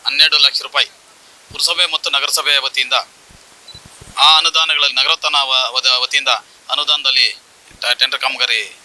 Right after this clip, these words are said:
ಆಗಿದೆ. ಇದರ ಒಂದು ಪ್ರಯತ್ನ ಸುಮಾರು ಒಂದು ವರ್ಷ, ವರ-, ವರ್ಷ, ವರ್ಷಗಳಿಂದ ಶಾಸಕರು ಇರ್ಬೋದು, ನಾವಿರ್ಬೋದು, ಜನಪ್ರತಿನಿಧಿಗಳಿರ್ಬೋದು ಮತ್ತು ಎಲ್ಲ ಮುಖಂಡರ ಒಂದು ಪ್ರಯತ್ನದಿಂದ ಇವತ್ತು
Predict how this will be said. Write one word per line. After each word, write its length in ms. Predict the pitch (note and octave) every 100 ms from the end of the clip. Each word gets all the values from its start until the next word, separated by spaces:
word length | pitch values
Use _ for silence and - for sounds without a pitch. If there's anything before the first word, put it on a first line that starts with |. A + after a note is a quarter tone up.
| - - - -
ಆಗಿದೆ. 360 | A#2+ A#2+ C#3 - - - - C3+
ಇದರ 120 | C#3+
ಒಂದು 200 | C#3+ C3+
ಪ್ರಯತ್ನ 380 | - D#3+ E3+ D#3+
ಸುಮಾರು 280 | D3 D3 C3+
ಒಂದು 260 | D3 D#3
ವರ್ಷ, 200 | C#3 B2+ - C3
ವರ-, 280 | C3+ C#3 B2+
ವರ್ಷ, 200 | B2+ D3+
ವರ್ಷಗಳಿಂದ 500 | C3 - D3+ D3 A#2 - - - - - - - -
ಶಾಸಕರು 320 | B2+ C3 C3+
ಇರ್ಬೋದು, 300 | C3 C3+ C#3
ನಾವಿರ್ಬೋದು, 680 | B2+ C3 C3+ B2+ C3 C#3 C3
ಜನಪ್ರತಿನಿಧಿಗಳಿರ್ಬೋದು 1300 | A#2+ C3 C3 C3 C3+ B2+ B2 B2+ B2 B2+ B2+ B2 B2+ C3
ಮತ್ತು 200 | B2 -
ಎಲ್ಲ 180 | C3 F#3+
ಮುಖಂಡರ 380 | F3+ F3 F3
ಒಂದು 260 | E3+ D#3 D3
ಪ್ರಯತ್ನದಿಂದ 640 | - D#3+ G3+ G3 E3+ D#3+
ಇವತ್ತು 520 | E3 D3 D#3+ C3 B2